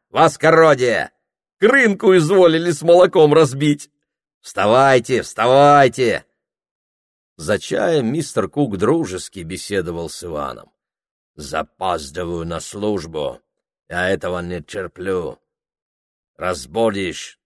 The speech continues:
двадцать копеек, не разбудишь — штраф». «Дерётесь очень, барин». «А ты таскай меня за ноги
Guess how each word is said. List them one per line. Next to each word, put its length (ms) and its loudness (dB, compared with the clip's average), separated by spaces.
двадцать 600 -6
копеек, 800 -10
не 160 0
разбудишь — 880 0
штраф». 880 -4
«Дерётесь 680 4
очень, 360 -4
барин». 400 -2
«А 300 -4
ты 360 -14
таскай 760 -6
меня 640 -10
за 320 -10
ноги 800 -8